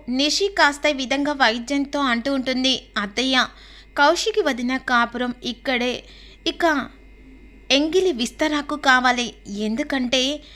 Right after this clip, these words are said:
మనని ఎంత బాధ పెట్టినందుకు ఇంత తగిన శాస్త్రి కావాలని" చెప్పేసి అంటూ ఉంటుంది. మరోవైపు కమలాకర్ వైజయంతిని అడుగుతూ ఉంటాడు, "వదిన ఫైల్ దొరికిందా?" అని చెప్పేసి అంటుండగా, "ఫైల్ దొరికింది మరిది,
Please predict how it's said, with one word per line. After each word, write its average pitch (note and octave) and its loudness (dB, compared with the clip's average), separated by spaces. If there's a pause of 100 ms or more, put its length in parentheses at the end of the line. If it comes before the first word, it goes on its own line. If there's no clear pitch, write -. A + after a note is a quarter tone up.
(180)
మనని C#4 0
ఎంత A#3+ -2
బాధ E4 0
పెట్టినందుకు C4+ -2 (120)
ఇంత C4 -2
తగిన A#3+ 0
శాస్త్రి C4+ 0
కావాలని" B3 2
చెప్పేసి B3 -8
అంటూ G3+ -4
ఉంటుంది. B3 0 (500)
మరోవైపు C#4+ 2 (160)
కమలాకర్ C4 0 (280)
వైజయంతిని C4+ -2
అడుగుతూ B3+ -2
ఉంటాడు, B3+ 0 (400)
"వదిన B3 0
ఫైల్ B3+ 0
దొరికిందా?" A#3+ -2
అని B3 -4
చెప్పేసి A#3 -4
అంటుండగా, A#3 0 (520)
"ఫైల్ E4 4
దొరికింది D4+ 0
మరిది, A3+ -2